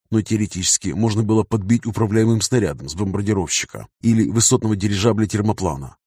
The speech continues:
Оценив опасность наблюдателя, зависшего на границе атмосферы и космоса, противник раз за разом яростно пытался добраться до него, а имперский воздушный флот также упорно защищал бесценный аппарат.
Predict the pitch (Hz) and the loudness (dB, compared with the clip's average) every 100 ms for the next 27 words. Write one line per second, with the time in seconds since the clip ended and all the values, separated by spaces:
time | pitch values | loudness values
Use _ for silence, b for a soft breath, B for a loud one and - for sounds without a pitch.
0 | _ 113 - 107 104 - 104 107 107 98 | _ 0 2 2 2 -2 0 0 2 0
1 | 113 98 101 98 - 95 90 92 117 104 | 0 0 2 0 0 -4 -2 0 0 0
2 | 98 107 107 95 104 107 107 101 104 - | 0 0 0 0 0 0 0 0 0 2
3 | 104 101 98 - 101 - - 95 - _ | 2 0 0 0 0 0 0 0 -6 _
4 | - 120 - 117 117 123 123 107 127 120 | -2 0 2 2 4 2 0 2 2 2
5 | 76 73 76 107 117 120 120 117 123 113 | 0 -6 -2 2 2 2 0 2 2 2
6 | 117 110 135 127 78 - 85 101 85 53 | 2 2 2 2 2 -2 -2 -4 -4 -6
7 | - _ - 107 110 117 101 - 101 95 | -12 _ -4 0 2 0 0 -2 -2 -2
8 | 104 - 98 - 92 - - - 131 98 | -2 -2 -4 -2 -4 -4 -12 0 0 2
9 | 107 98 - 120 117 104 123 - 135 - | -2 -2 2 4 4 2 0 0 -2 -2
10 | 104 87 - 92 110 - 113 87 87 - | -2 -2 -4 -2 2 4 4 0 -4 -4
11 | 98 62 - | -4 -4 -10